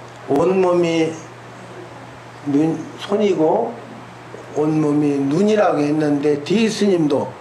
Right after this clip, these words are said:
도 스님도 똑같이 하시면서 앞에 우남 선사가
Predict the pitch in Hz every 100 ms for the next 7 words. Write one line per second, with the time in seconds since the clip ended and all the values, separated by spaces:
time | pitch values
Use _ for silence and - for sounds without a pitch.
0 | - 147 160 180 180 175 147 139 127 104
1 | - - - - - - - 151 156 -
2 | 147 - 135 131 123 123 117 - - -
3 | - - - - - 127 135 190 190 185
4 | 185 - - - - - - - - -
5 | - 143 170 170 160 143 156 139 139 135
6 | 131